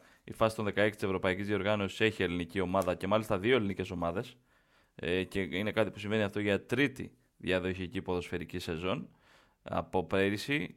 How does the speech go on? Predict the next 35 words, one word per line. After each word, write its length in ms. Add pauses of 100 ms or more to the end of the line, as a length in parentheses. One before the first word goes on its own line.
και 180
πρόπερυσι 480
είχε 100
συμβεί. 420
Εμείς 240
από 160
πέρυσι 320
το 100
ζούμε 200
λίγο 180
πιο 180
εντόνως, 400
γιατί 420 (300)
λόγω 180
των 120
εκπομπών, 560 (280)
ε, 340
είμαστε 420
πιο, 260 (360)
μ, 340 (240)
engaged, 840 (120)
που 100
λένε 300
και 200
στα 460
χωριά 300
ανά 160
την 160
Ελλάδα, 440 (640)
ε, 300
με 220
τις 120
ευρωπαϊκές 580
διοργανώσεις. 1500
Και 60